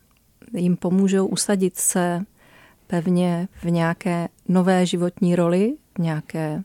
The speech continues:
svojí roli jako ženy, roli jako matky, roli jako manželky a najdou v tom pro sebe to pozitivní, to důležitý a to jejich osobní, jedinečný.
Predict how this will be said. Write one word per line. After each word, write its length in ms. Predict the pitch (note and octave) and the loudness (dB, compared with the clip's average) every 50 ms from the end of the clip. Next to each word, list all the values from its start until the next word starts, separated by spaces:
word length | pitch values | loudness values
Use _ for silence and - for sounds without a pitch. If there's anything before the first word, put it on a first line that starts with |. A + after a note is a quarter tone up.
| - _ _ | -12 _ _
svojí 500 | - - - F3+ E3 E3 E3+ D#3+ D#3+ D#3+ | -10 -8 -4 0 2 2 2 2 2 2
roli 220 | D#3+ D#3+ D#3 D#3 | 2 0 0 0
jako 260 | D3+ D3 - - E3 | -2 -4 -6 -6 -4
ženy, 500 | D3+ D3+ F3+ F#3+ F#3+ F#3 F3 F3 E3+ E3+ | -2 0 2 4 4 4 2 0 -2 -2
roli 200 | E3 D#3 D3+ D3+ | -4 -4 -4 -4
jako 220 | D3 D3+ - - D#3 | -6 -6 -6 -6 -4
matky, 680 | D3+ D#3 E3 - - - - E3+ E3 D#3+ D#3+ D#3+ D#3 - _ _ - | -4 -4 -6 -8 -10 -6 -4 -2 -2 -2 -2 -4 -6 -8 _ _ -8
roli 180 | D3+ D3+ D3+ D3+ | -6 -6 -6 -6
jako 220 | D3 - - - | -8 -8 -8 -6
manželky 800 | D#3+ D#3 D#3 D#3 - - F3 G3+ A3 - - F#3+ F3+ F3+ F#3+ G#3 - - - - - - - _ | -4 -4 -4 -4 -2 -2 -4 -4 -4 -6 -4 -4 -4 -4 -4 -6 -10 -16 -20 -20 -20 -20 -20 _
a 80 | - E3 | -6 -4
najdou 340 | D#3+ D#3+ E3+ E3+ F#3 F#3+ G3 | -2 0 0 2 2 0 0
v 80 | - | 0
tom 340 | - - G3 F#3+ G3 F#3+ F#3+ - _ _ | 0 0 2 2 2 2 2 -2 _ _
pro 160 | - - F3 D#3+ | -4 -4 -2 -2
sebe 540 | - - - F3+ E3+ F3 E3+ E3 D#3+ D#3+ - | -2 -2 -2 -2 0 0 0 0 0 -2 -4
to 100 | - E3+ | -6 -10
pozitivní, 720 | - - - D#3+ D#3+ G#3 - - G#3 F#3+ F#3 D#3+ D#3 D#3 D#3 | -8 -6 -4 -2 0 -2 0 0 0 0 2 2 0 0 -2
to 140 | - - E3+ | -2 -4 -4
důležitý 760 | D3+ D#3 D#3+ E3+ F3+ F3+ - F3+ - - E3+ D#3 D#3 D#3+ D#3+ - - - - - - - - - _ _ _ | -4 -2 -2 -2 -2 -2 -4 -6 -6 -4 -4 -4 -2 -4 -6 -8 -12 -20 -20 -20 -20 -20 -20 -20 _ _ _
a 440 | - E3 D#3 D#3 D3+ D3+ D3+ D3 D#3+ - _ _ | -6 -4 -2 -2 -2 -2 -2 -4 -6 -8 _ _
to 400 | - E3 D#3 D3+ D3+ D3+ E3 G3+ - _ - - | -2 -2 0 0 0 -2 -4 -6 -10 _ -8 -4
jejich 420 | E3+ D#3+ D#3 D#3+ D#3+ - - - - | 0 2 2 2 0 -2 -6 -8 -8
osobní, 540 | - D#3+ - - F#3+ F3 E3 D#3+ D#3+ D#3 D3 | -6 -4 -2 -2 -2 -2 0 0 0 2 0
jedinečný. 760 | D3 C#3 D#3+ E3 D#3 D3+ D#3 - - - - - - - F3 | 0 0 -2 -2 -2 -4 -4 -6 -6 -4 -4 -4 -4 -6 -8